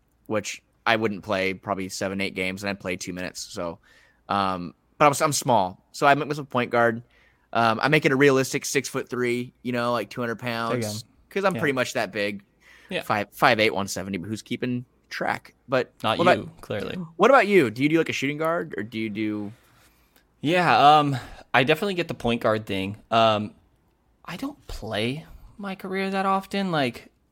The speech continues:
Speaker 2: last year, um, I think I made, like, a slashing wing. Right before, okay, so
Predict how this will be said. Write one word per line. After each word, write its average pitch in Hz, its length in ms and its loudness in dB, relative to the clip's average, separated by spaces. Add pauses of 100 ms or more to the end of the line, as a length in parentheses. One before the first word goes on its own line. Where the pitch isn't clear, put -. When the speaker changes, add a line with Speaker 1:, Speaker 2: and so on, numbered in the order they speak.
(120)
Speaker 2:
last 143 480 2
year, 180 360 0 (320)
um, 113 460 0
I 113 80 -2
think 147 180 -6
I 156 80 0
made, 127 220 -2
like, 110 140 -6
a 110 80 -6
slashing 107 1000 -4 (380)
wing. 104 560 -6 (480)
Right 180 160 6
before, - 280 -2
okay, 156 220 4
so 139 400 2